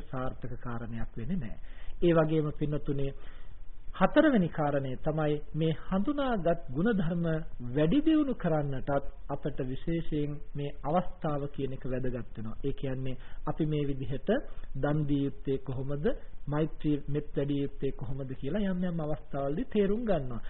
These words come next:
ඒ තේරුම් ගත්තු ගුණධර්ම වැඩි දියුණු කරන්නටත් අපට සුදුසු අවස්ථා පැමිණෙනවා. විශේෂයෙන් දැන් මේ කාල වකවානුව මෛත්‍රී සිත දියුණු කරගන්න ඉතාම සුදුසු කාලයක්. කුමක් නිසාද? බොහෝ මිනිස්සුන්ට විපත් ඇති වෙනවා.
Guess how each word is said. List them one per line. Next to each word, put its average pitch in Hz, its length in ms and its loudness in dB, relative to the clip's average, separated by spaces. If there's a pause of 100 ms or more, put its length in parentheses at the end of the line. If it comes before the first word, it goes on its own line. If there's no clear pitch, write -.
(140)
ඒ 175 160 4
තේරුම් 277 400 2
ගත්තු 262 300 0
ගුණධර්ම 160 540 0 (240)
වැඩි 170 300 4
දියුණු 254 320 0
කරන්නටත් 147 520 0 (340)
අපට 202 340 0
සුදුසු 233 380 0
අවස්ථා 190 480 0
පැමිණෙනවා. 143 560 0 (220)
විශේෂයෙන් 151 560 0
දැන් 143 180 0
මේ 151 220 0
කාල 151 320 0
වකවානුව 139 640 0 (320)
මෛත්‍රී 202 600 0
සිත 226 220 -2
දියුණු 185 340 0
කරගන්න 175 420 -2
ඉතාම 220 460 -2
සුදුසු 196 360 -2
කාලයක්. 127 480 -2 (180)
කුමක් 220 320 -2
නිසාද? 143 460 0 (320)
බොහෝ 156 360 2
මිනිස්සුන්ට 156 600 -2
විපත් 147 440 0
ඇති 135 220 -2
වෙනවා. 110 280 0